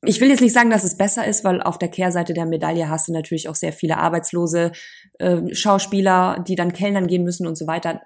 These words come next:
Na klar, aber ich glaube, das Verständnis ist ein bisschen anderes als jetzt hier in Deutschland. Und deswegen bin ich hier, <laughs> um da kurz mal Gehör drauf zu geben.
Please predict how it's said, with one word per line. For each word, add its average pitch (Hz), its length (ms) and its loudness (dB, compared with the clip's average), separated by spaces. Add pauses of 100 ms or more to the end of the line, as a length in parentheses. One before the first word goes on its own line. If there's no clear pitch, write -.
Na 180 180 0
klar, 190 460 2 (300)
aber 196 160 2
ich - 40 0
glaube, 196 220 2
das 185 100 0
Verständnis 175 500 -4
ist 160 120 -6
ein 156 80 -4
bisschen 156 260 -2
anderes 160 340 -4
als 147 160 -6
jetzt - 140 -6
hier 160 100 -4
in 147 60 -2
Deutschland. 156 500 -4 (520)
Und 214 180 4
deswegen 294 240 4
bin 247 140 6
ich 247 100 2
hier, 220 220 4 (220)
<laughs> - 180 -20
um 226 240 6
da 208 120 4
kurz 208 280 2
mal 160 160 -2
Gehör 160 260 -2
drauf 143 280 -8
zu - 120 -8
geben. 147 460 -10